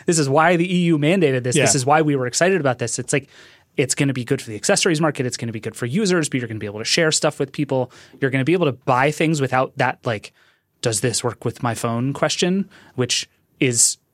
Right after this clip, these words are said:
Speaker 1: a really complicated question for lots of people.
Speaker 2: Yep.
Speaker 1: And, yeah, the fact that Apple seems to have gone about this about the most open way possible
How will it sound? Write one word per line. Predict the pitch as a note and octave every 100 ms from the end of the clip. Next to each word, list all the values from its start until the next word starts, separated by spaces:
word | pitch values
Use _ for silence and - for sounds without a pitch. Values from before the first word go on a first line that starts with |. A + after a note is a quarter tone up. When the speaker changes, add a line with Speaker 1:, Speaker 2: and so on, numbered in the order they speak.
| -
Speaker 1:
a | B2+
really | A#2+ A#2 A#2+
complicated | B2 - A#2+ A#2 B2 C3 B2+ A#2
question | A2+ - F#3+ G3+
for | G3+ C#3
lots | C3+ C3
of | A#2+
people. | D#3+ E3+ A#3 A3+
Speaker 2:
Yep. | E3+ E3 - E3+
Speaker 1:
And, | D#3 C#3 B2 - _ _ _
yeah, | - E3
the | B2
fact | C#3 A3 A3
that | A3+
Apple | D3+ D#3
seems | - D3 C3+
to | C3+
have | B2 G#2+
gone | A#2+ B2 A#2
about | B2 A2+ A2+ -
this | A2 B2+
about | G#2 G#2+ A#2+
the | A#2
most | G#2+ G#2+ G#2+ - -
open | A2+ G#2 A#2+ G#2+
way | G#2+
possible | G#2 B2 A#2 D#3+ F3+ F3+